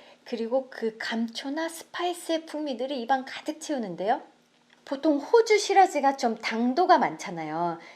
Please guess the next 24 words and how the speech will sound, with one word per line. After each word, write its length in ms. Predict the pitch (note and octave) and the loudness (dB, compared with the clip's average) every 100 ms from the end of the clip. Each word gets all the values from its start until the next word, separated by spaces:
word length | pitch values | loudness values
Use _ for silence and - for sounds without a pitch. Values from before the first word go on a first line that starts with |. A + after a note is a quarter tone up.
| - | -12
근데 160 | - | -6
이 160 | A3+ G3+ | -4 2
와인은 480 | F3 F3 A3 F#3+ E3+ | 2 2 -2 -4 -6
절대 400 | G3 G3 F3 - | -6 0 4 4
당도가 400 | F3+ F3+ F#3+ F3+ | 0 -4 -2 -2
많지 320 | C#3+ - D3 | -2 -6 -10
않고 480 | C3+ - G#3+ E3+ - - - | -10 -4 0 0 -2 -16 -4
매우 300 | G3+ A3+ A3+ | 2 2 0
론 340 | A#3 B3+ D#4 F4 | -2 0 2 0
시라의 520 | F4 D4 C#4+ C#4 C4+ | -2 -2 2 2 0
캐릭터를 560 | - G4+ A4 - C#4 B3+ | -4 -4 -4 -4 -6 -6
갖고 260 | - - | -8 -8
있는 180 | G3+ F#3+ | -8 -6
것 120 | E3 | -8
같아요. 440 | C3+ - - A#2+ - - - - - _ _ - | -8 -10 -8 -6 -8 -10 -20 -20 -20 _ _ -8
자, 80 | F3+ | -6
한 260 | - C4 D#4+ | -4 -4 -4
모금 300 | D#4 G3 D3+ | -2 -4 -6
더. 260 | C#3 - _ _ _ _ _ _ _ _ _ _ _ _ _ _ _ _ _ _ - _ - - - - _ A#3+ F#3+ _ _ _ _ - - - - _ | -10 -10 _ _ _ _ _ _ _ _ _ _ _ _ _ _ _ _ _ _ -20 _ -20 -20 -20 -20 _ -20 -20 _ _ _ _ -20 -8 -8 -8 _
음. 360 | G3+ A#3 C4 - _ _ _ _ _ _ _ _ _ _ _ _ _ - _ _ _ _ _ G3+ | -14 -12 -12 -16 _ _ _ _ _ _ _ _ _ _ _ _ _ -20 _ _ _ _ _ -16
유칼립투스나 800 | F#3+ A#3+ B3 - B3 A#3 A#3+ A#3+ | -6 -2 -2 -4 -10 -6 0 0
민트 340 | G#3 A3+ A3+ | 0 -4 0
향도 260 | B3 G#3+ G#3+ | -2 0 -2
있고 640 | - - C#4 A#3+ - - | -4 0 2 2 0 -14